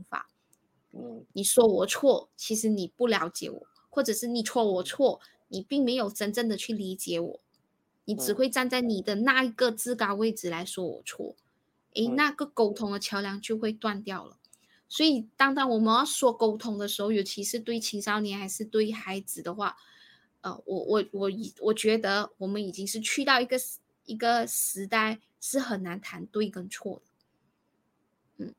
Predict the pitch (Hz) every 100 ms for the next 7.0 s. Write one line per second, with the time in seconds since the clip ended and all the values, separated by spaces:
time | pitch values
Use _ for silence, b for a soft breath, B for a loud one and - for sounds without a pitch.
0 | _ _ _ _ 247 302 - 220 202 214
1 | 185 196 208 190 - 254 214 - 233 220
2 | 175 175 202 170 220 202 - - - b
3 | _ 262 277 233 220 247 302 - _ _
4 | - 247 233 269 269 269 277 262 220 208
5 | 202 240 208 185 208 220 214 247 262 -
6 | 165 170 180 190 202 - 202 202 214 190